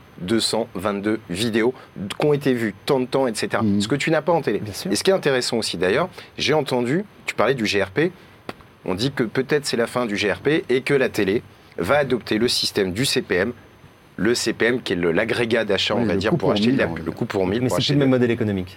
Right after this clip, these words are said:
Speaker 1: Oui, mais alors après, et un dernier point là-dessus, c'est normal. Aujourd'hui, quand t'as une, une industrie qui est bouleversée, une industrie qui se transforme,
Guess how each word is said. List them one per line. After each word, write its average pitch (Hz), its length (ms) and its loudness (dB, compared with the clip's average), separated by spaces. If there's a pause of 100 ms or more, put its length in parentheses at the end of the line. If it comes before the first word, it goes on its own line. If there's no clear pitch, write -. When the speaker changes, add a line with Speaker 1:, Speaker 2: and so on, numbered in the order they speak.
(160)
Speaker 1:
Oui, 165 180 2 (300)
mais 104 80 2
alors 107 140 4
après, 110 260 2
et 95 160 0
un 101 80 0
dernier 123 300 2
point 104 160 -2
là-dessus, 127 320 -2 (260)
c'est - 160 -2
normal. 123 400 0
Aujourd'hui, 131 260 0
quand 127 140 0
t'as 107 100 0
une, 107 120 0 (180)
une 110 140 0
industrie 139 400 -2
qui 107 100 -4
est - 20 -6
bouleversée, 107 400 0
une 98 80 0
industrie 104 360 -2
qui 104 120 -6
se - 80 -4
transforme, 131 440 0